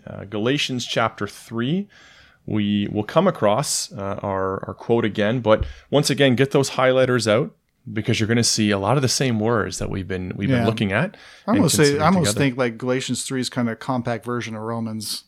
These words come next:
Speaker 2: almost, but there's little other details here
Speaker 1: Yeah, and
Speaker 2: to
Speaker 1: it's
Speaker 2: pick up.
Speaker 1: interesting, isn't it? You know, you look at the beginning of chapter three, "O foolish Galatians, who hath bewitched you?" And yet you come down, you start to see in verse six, now all of a sudden our minds are brought to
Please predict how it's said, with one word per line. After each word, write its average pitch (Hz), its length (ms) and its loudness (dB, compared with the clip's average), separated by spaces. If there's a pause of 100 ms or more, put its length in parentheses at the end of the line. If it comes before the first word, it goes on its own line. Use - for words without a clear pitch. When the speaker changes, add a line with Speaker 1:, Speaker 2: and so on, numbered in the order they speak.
Speaker 2:
almost, 110 320 -6
but 139 120 -4
there's 160 280 2
little 165 300 6
other 143 220 6
details 120 560 -4
here 107 240 -14 (360)
Speaker 1:
Yeah, 160 120 -2
and 175 40 2
Speaker 2:
to 175 40 4
Speaker 1:
it's 160 100 2
Speaker 2:
pick 202 60 6
up. - 20 6
Speaker 1:
interesting, 127 360 0
isn't 117 220 0
it? 92 220 -8 (240)
You 120 80 2
know, 123 60 6
you 120 80 6
look 139 180 4
at 120 80 0
the 113 80 0
beginning 117 420 0
of 107 140 0
chapter 107 380 -2
three, 110 240 -4
"O 123 80 4
foolish 170 640 2
Galatians, 135 760 0
who 151 160 2
hath 139 360 -2
bewitched 120 500 0
you?" - 180 -10 (540)
And 123 120 4
yet 160 100 4
you 156 80 0
come 127 240 0
down, 127 320 6
you 104 60 2
start 104 240 -2
to 107 60 -8
see 107 260 0
in 101 80 0
verse 98 260 -6
six, - 420 -2
now 120 240 4
all 180 120 6
of 151 80 4
a 131 60 0
sudden 117 260 0
our 101 100 2
minds 95 560 -2
are 95 160 -2
brought 101 440 -2
to 101 280 -2